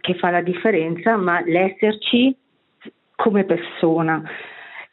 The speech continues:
Noi, eh, alla nostra età, almeno io sono della sua generazione, mia mamma andava a lavorare alle quattro del mattino e alle otto di sera per non lasciarci la chiave al collo.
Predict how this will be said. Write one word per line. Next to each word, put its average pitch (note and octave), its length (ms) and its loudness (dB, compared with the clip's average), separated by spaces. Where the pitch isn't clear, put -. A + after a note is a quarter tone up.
Noi, B3 520 6
eh, F#3 320 2
alla F3+ 340 2
nostra G#3 360 2
età, G#3 360 0
almeno G3 400 2
io G3+ 200 4
sono F#3 160 0
della E3+ 260 2
sua G3 180 -2
generazione, F#3 1080 4
mia G3 160 4
mamma F3+ 340 0
andava E3+ 480 0
a D#3+ 60 -2
lavorare F3+ 500 2
alle F3 160 -4
quattro F#3+ 340 -2
del F#3 140 -10
mattino G3+ 680 2
e G#3 60 4
alle E3+ 240 2
otto F3+ 260 -4
di G#3+ 260 -2
sera E3+ 260 4
per F3 200 -4
non D#3+ 180 -10
lasciarci D#3+ 500 -4
la E3+ 100 0
chiave D#3 300 -2
al D3+ 140 -4
collo. D#3 480 0